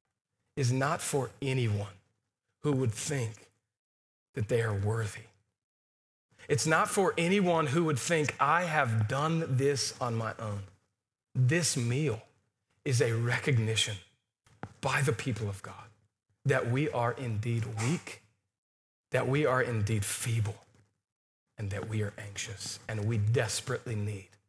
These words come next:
Christ Jesus. It's a part of the plan.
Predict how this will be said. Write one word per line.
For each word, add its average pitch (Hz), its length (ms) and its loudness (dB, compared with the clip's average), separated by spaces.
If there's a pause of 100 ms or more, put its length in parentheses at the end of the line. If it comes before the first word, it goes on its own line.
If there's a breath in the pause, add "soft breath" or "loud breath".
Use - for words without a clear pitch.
(680)
Christ 107 400 -2
Jesus. - 320 -10 (1800)
It's - 80 -6
a - 40 -14
part 135 200 2
of 110 60 0
the 107 80 0
plan. 117 340 -2